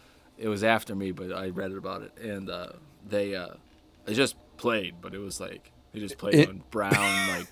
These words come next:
Speaker 2: <laughs>
Speaker 1: dirt.
Speaker 2: That's why Major League Baseball took over minor league baseball. They're like, "Yeah, we got, we can't have this
Speaker 1: Can't
Speaker 2: anymore."
Speaker 1: have that.
Speaker 2: Oh, what a segue, though, to Major League Baseball. The playoffs, as
Speaker 1: Yeah,
Speaker 2: we mentioned
Speaker 1: Red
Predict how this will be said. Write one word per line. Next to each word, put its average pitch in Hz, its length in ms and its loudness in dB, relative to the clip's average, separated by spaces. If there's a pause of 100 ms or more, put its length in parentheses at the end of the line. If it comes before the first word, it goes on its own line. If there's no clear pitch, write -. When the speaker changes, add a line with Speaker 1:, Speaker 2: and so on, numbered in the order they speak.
(140)
Speaker 2:
<laughs> - 400 -12
Speaker 1:
dirt. - 280 -2 (420)
Speaker 2:
That's 139 280 12
why 170 140 6
Major 147 300 10
League 127 120 10
Baseball 120 400 10
took 104 220 4
over 107 160 8
minor 104 220 8
league 92 140 4
baseball. 98 380 2
They're 101 80 4
like, 95 260 4
"Yeah, 110 220 6
we 113 140 8
got, 117 220 6 (200)
we 123 140 -2
can't 127 180 8
have 95 160 6
this 95 160 -4
Speaker 1:
Can't 98 140 -2
Speaker 2:
anymore." 98 180 -2
Speaker 1:
have - 140 -8
that. - 100 -14 (840)
Speaker 2:
Oh, 170 420 12
what 202 220 12
a 220 40 12
segue, 208 540 12
though, 196 140 12
to 185 80 12
Major 196 400 12
League 180 240 12
Baseball. 139 760 12
The 151 320 12
playoffs, 160 1300 12
as 131 80 12
Speaker 1:
Yeah, 147 140 12
Speaker 2:
we 135 60 10
mentioned 131 420 8
Speaker 1:
Red 131 80 12